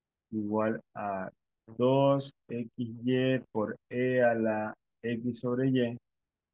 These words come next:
dividido para X cuadrado más Y cuadrado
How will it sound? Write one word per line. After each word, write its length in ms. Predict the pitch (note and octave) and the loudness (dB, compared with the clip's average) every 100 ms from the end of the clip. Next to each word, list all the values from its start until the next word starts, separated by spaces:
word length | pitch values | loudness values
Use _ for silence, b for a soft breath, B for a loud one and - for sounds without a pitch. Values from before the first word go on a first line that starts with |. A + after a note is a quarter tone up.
| _ _ _ _ _ _ _ _ _ _ _ _ _ - | _ _ _ _ _ _ _ _ _ _ _ _ _ -2
dividido 600 | C3 C#3+ C3+ C3 C3 C3 | 2 4 6 4 2 2
para 640 | - A2+ A2 G#2 G2+ G2+ - _ _ _ _ _ _ _ - | 0 2 2 2 0 -2 -6 _ _ _ _ _ _ _ -8
X 320 | A2 A2+ A2 - | -6 -6 -10 0
cuadrado 720 | C3 C3 B2 G#2 G#2 A#2 C3+ _ _ _ _ _ _ _ _ _ _ _ _ _ _ _ _ _ _ _ _ _ _ _ _ _ _ _ _ _ _ _ _ _ _ _ _ _ _ | 4 6 4 4 0 -2 -10 _ _ _ _ _ _ _ _ _ _ _ _ _ _ _ _ _ _ _ _ _ _ _ _ _ _ _ _ _ _ _ _ _ _ _ _ _ _
más 580 | A2 A#2 A#2+ B2 B2 B2 _ _ _ - | -2 2 4 4 2 -4 _ _ _ -12
Y 320 | G#2 A2+ A2 | -4 -2 0
cuadrado 680 | B2+ B2 A#2+ G#2 G2+ G2+ | 4 4 4 2 0 -4